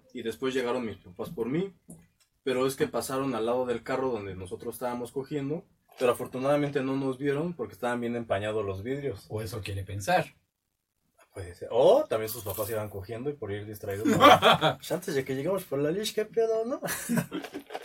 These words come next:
Speaker 1: Ay, no quiero hablar mal de tus papás, <laughs> pero me imaginé la típica escena, ¿no? Pero que el papá va acá viendo para arriba, que se la van mamando y <laughs> la señora ya va, pues obviamente no la vieron.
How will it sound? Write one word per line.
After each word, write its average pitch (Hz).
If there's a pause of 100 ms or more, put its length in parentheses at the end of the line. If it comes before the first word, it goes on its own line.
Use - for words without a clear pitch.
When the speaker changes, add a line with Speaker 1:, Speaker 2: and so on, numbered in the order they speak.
(1000)
Speaker 1:
Ay, 156
no 214
quiero 247
hablar 185
mal 196
de 196
tus -
papás, -
<laughs> -
pero 147
me 135
imaginé 123
la 143
típica 135
escena, -
¿no? -
Pero 139
que 151
el 147
papá 147
va 165
acá 160
viendo 160
para 120
arriba, 143
que -
se 123
la 113
van 135
mamando 147
y 107
<laughs> -
la 240
señora 185
ya 165
va, 156
pues 165
obviamente 147
no 139
la 131
vieron. 143